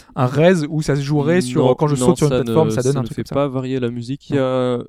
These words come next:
Speaker 2: euh, certaines actions qui ont un son qui est un petit peu mélodieux, et quand on réalise plusieurs fois, c'est jamais exactement le même son. Bah, un peu, d'ailleurs, comme dans, euh, Rayman, euh, Origins, où quand on récupère les lumes, ça fait de la musique.
Speaker 1: Ouais.
Speaker 2: Mais, euh, ça va pas beaucoup plus loin.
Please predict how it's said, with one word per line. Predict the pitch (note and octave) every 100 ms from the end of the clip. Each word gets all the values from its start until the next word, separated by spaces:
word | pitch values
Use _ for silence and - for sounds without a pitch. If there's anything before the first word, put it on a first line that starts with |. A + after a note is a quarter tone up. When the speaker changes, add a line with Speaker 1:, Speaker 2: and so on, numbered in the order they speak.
| - _ C3+
Speaker 2:
euh, | A#2+ A2 A2 A2 G#3
certaines | - D3+ C#3+ E3 D#3
actions | D3 - D#3 E3
qui | C#3
ont | A#2
un | A#2
son | - C3+ C#3 D3
qui | - A2
est | A2
un | A2 - _
petit | - -
peu | - C3
mélodieux, | B2+ B2 B2 B2 C#3+ G3 _ _ _ -
et | A2+
quand | - A#2 B2+
on | A#2
réalise | G#2+ A#2 A#2+ A#2+
plusieurs | - A#2+
fois, | A#2+ C3+
c'est | B2
jamais | A2+ A2+
exactement | A#2 A2 A2+ A#2 A2+
le | A2+
même | A2+
son. | A2 - C#3+ F#3 - - _ _
Bah, | - A2
un |
peu, | G#2+ D#3+ C#3+
d'ailleurs, | A#2 A2+ B2 -
comme | A#2 A2
dans, | G#2 G2+ G#2 F#2+ C2+
euh, | A2
Rayman, | G#2 A2+ A2+ A#2+ A#2+
euh, | A2+ G#2 G2 A#2 A#2 - _ _ -
Origins, | A2+ A2+ C3+ C#3
où |
quand | B2 A#2+
on | A2+
récupère | G#2+ - A#2+
les | A#2+
lumes, | C3 C#3
ça | - G2+
fait | G#2+
de |
la | G#2
musique. | G#2+ B2 F#3 -
Speaker 1:
Ouais. | C#3 - _ _ _ _ _ _ -
Speaker 2:
Mais, | C3
euh, | C3 B2+
ça | - C3
va | C3+
pas | - F3
beaucoup | D#3+ - E3
plus | C#3
loin. | A#2